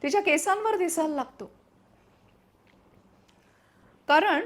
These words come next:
हा ताण जो काय आहे, तो जेव्हा आतमध्ये साठवला जातो, साठवला जातो, खूप साठवणूक त्याची होते, तेव्हा जर त्याचा आपण योग्य प्रकारे निचरा केला नाही, तर अर्थातच तो कुठेतरी आपलं रूप आपल्याला दाखवतो.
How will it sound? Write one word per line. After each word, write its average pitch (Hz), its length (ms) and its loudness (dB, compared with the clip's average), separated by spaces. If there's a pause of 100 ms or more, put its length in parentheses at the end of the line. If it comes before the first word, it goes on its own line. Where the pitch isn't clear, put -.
हा - 280 -2
ताण 330 540 -2
जो 339 120 -4
काय 247 160 -6
आहे, 202 280 -6
तो 247 160 -6
जेव्हा 262 300 -4
आतमध्ये 247 380 -8
साठवला 277 540 -8
जातो, 185 300 -12
साठवला 226 460 -14
जातो, 208 280 -12 (100)
खूप - 280 -4
साठवणूक 320 680 -2 (100)
त्याची 262 240 0
होते, 220 520 -2 (400)
तेव्हा 214 380 -2 (480)
जर 247 160 2
त्याचा 294 280 0
आपण 269 300 -2
योग्य 254 320 -2
प्रकारे 240 440 -4
निचरा 226 420 -6
केला 202 380 -6
नाही, 190 520 -6 (380)
तर 202 80 -6 (140)
अर्थातच 202 600 -10
तो 247 60 -10
कुठेतरी 254 520 -8
आपलं 208 280 -6
रूप 190 520 -6
आपल्याला 175 320 -8
दाखवतो. - 520 -12